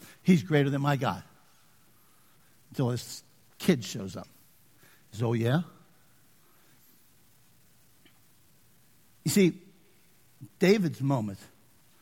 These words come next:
that defining moment, defined who God was, that God was greater than the giant. That moment defined who David was. And that moment defined who Goliath was.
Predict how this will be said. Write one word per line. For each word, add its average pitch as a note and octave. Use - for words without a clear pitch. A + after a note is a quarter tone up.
that E3+
defining C3
moment, A2
defined C3+
who A#2+
God A#2+
was, B2
that A#2+
God C3+
was A2
greater F#3
than B2
the A#2+
giant. G#2+
That G#3
moment E3
defined C#3+
who F#3
David E3
was. -
And E3
that C#3
moment C3
defined G#2+
who C3+
Goliath G2
was. E2+